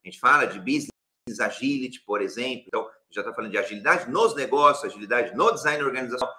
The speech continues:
agilidade além da tecnologia, agilidade na indústria, no empreendedorismo.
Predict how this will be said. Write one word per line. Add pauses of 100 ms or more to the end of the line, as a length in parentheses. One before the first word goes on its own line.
(140)
agilidade
além
da
tecnologia,
agilidade (420)
na
indústria,
no
empreendedorismo.